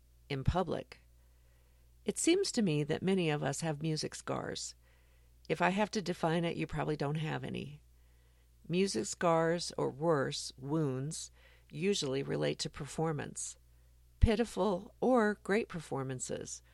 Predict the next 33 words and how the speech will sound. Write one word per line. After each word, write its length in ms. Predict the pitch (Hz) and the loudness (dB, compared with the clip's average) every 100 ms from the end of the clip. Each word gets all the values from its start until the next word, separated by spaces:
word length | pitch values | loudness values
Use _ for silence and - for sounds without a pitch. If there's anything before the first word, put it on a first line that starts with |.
| - _ _ - - | -20 _ _ -14 2
Judgment. 500 | 170 180 143 151 - _ - - - - - | 2 2 0 -6 -8 _ -20 -20 -20 -20 -8
You 140 | 165 | -6
judged 420 | 156 156 180 - - | 0 4 4 2 -2
yourself 580 | 208 - 156 165 165 | -2 0 2 2 0
or 120 | 135 135 | -4 -2
someone 340 | 156 165 156 | -2 0 2
else 240 | 151 156 | 2 0
judged 420 | - 135 127 - 135 | -2 -4 -2 -4 -4
you, 280 | 131 127 - _ - | -4 -4 -8 _ -2
and 120 | 185 | -2
it 80 | 208 | -2
wasn't 380 | 208 226 220 - | -2 -2 0 2
pretty. 460 | 220 240 180 113 - - - - - - - - | 2 2 -4 -8 -20 -20 -20 -20 -20 -20 -20 -8
You 180 | 175 165 | -2 0
may 220 | 170 247 | 2 2
have 260 | 208 135 - | 2 0 -2
performance 500 | 139 - 175 180 139 | -6 -2 0 0 -2
scars 360 | - 131 135 | -4 -4 -2
that 100 | 151 | -4
have 180 | 160 156 | -4 -2
nothing 360 | 156 190 151 147 | -2 -2 -4 -6
to 100 | - | -6
do 180 | 165 185 | -2 0
with 220 | 135 - | -2 -2
music. 560 | 135 127 - - - - _ - - - - | -4 -2 -4 -6 -12 -20 _ -20 -20 -18 -2
Maybe 260 | 185 220 | 0 2
you 140 | 214 208 | 2 2
would 100 | 190 | 2
substitute 720 | - 185 - 180 190 185 - | 2 -2 -2 -2 0 0 -2
sports, 720 | - - 165 196 - - - - _ - - | -10 0 2 2 -2 -8 -10 -14 _ -16 -6
math, 540 | 143 170 127 - - - - | 0 2 0 -4 -16 -20 -6
or 220 | 143 - | -4 0
art 480 | 151 165 - - - | 4 4 2 -4 -12